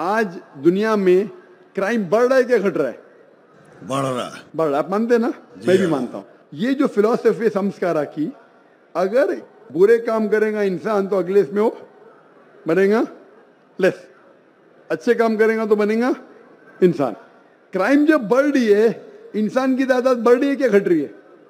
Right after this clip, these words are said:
Speaker 2: मेरे समझ से तो घटनी चाहिए।
Speaker 1: लेकिन नहीं घट रही है, उसका मतलब logic गलत है ना आपकी?
Speaker 2: जी हाँ।
Speaker 1: बराबर, तो ये logic है ना, आप मान गए तो कबूल करो। अभी जो पुनर्जन्म है वेद में, सिखिज्म में, इस्लाम में यकसा है।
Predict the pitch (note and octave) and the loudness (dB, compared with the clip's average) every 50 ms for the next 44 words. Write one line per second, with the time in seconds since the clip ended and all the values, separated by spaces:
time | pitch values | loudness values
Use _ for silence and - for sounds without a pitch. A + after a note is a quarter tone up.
0 | _ _ - F#2+ A2 B2 C3+ D#3 D3+ - D3+ D3+ D#3+ D#3+ C3+ D#3 E3 E3 E3+ D#3 | _ _ -20 -16 -10 -6 -6 -4 -4 -4 -2 -2 -2 -2 -2 -2 0 0 0 0
1 | C3+ C#3 A#2+ A2 C3+ D3+ D3 - C#3 A2+ G2+ F2+ F2+ - - _ _ - C3+ E3 | 0 -2 -4 -2 -2 -2 -2 -2 -4 -4 -4 -6 -10 -14 -18 _ _ -4 -4 0
2 | E3+ G#3 G#3 A3 A#3 A3+ G3 G3+ G3 E3+ G3 F#3+ F#3+ F3+ F3+ F3 - - - - | 0 2 2 2 2 2 0 -2 -4 -4 2 4 4 4 4 0 -6 -14 -20 -20
3 | - - - _ _ _ _ _ _ _ _ - D3+ B2+ A3 G#3+ G#3 G#3+ G3 A3+ | -20 -20 -20 _ _ _ _ _ _ _ _ -8 -6 -4 -2 0 0 0 0 0
4 | G#3+ G#3 G#3 G#3 G3+ A#3 G3 A3 A#3 B3 B3 A#3+ C4+ C#4 C#4+ C#4 C4 F#3 - A#3 | 0 0 0 0 -2 -2 -2 0 0 0 0 0 0 2 2 2 0 0 -2 -2
5 | G#3+ E3+ - - - - G#2+ A#2 B2+ C3 B2+ A#2+ A2 - - - G3+ A3 C4 C4+ | 0 0 -2 -4 -10 -14 -12 -10 -8 -6 -6 -6 -8 -12 -16 -10 -4 -2 0 2
6 | C4+ C4 A#3+ B3 A#3+ G#3+ B3 B3 B3 C4 C#4+ D#4 D#4 D4+ D4 D4 C#4+ C#4+ C#4+ B3 | 2 2 2 0 0 0 0 0 2 2 2 2 4 4 2 2 0 -2 -4 -2
7 | C4 C4 C4 C4+ C#4+ C#4+ C#4 C4+ B3 A3+ A3 B3 C#4 D4+ D4 C#4+ C4+ D4+ D4+ D#4 | 2 2 2 2 2 -2 -2 -2 -4 -4 -4 -2 0 2 2 4 4 2 0 0
8 | E4 D4+ E4 E4+ E4+ F4 E4+ D#4 D4 C#4 C4+ C4 B3 A3+ G#3+ A3 A3 C#4+ - - | -2 -2 -2 2 4 4 4 6 4 2 2 4 2 2 0 -2 -4 -4 -6 -10
9 | - - - - - - - - - _ _ _ _ - A3 E3+ - A3+ A3 B3+ | -16 -20 -20 -20 -20 -20 -20 -20 -20 _ _ _ _ -6 -6 -2 0 2 2 4
10 | C#4+ C#4+ C4+ C4+ C4+ C4 C4+ C4 A#3+ A3 A#3 B3 B3 A#3 A3+ A#3 A#3 G#3+ F3+ F3+ | 2 2 2 2 4 4 4 4 4 2 2 2 2 2 2 4 4 4 4 2
11 | F#3+ G3 A3+ B3+ B3+ B3 - B3 A#3+ F#3+ A#3 A3 G3+ G#3 G3+ F#3+ G3+ A3+ C4 C4+ | -2 -2 0 0 -2 -2 -2 -4 -4 -2 -2 0 2 2 0 0 0 0 0 0
12 | C4 A3+ - - B3 A#3+ B3 A#3 A3+ A#3+ E4+ C5+ - - D4+ B3+ - - C#4+ B3 | -2 -2 -4 -4 -2 -2 0 0 0 0 0 -2 -2 -2 -2 -2 -4 -4 -2 -2
13 | G#3 D3+ C#3 A#2+ | -2 -2 -4 -8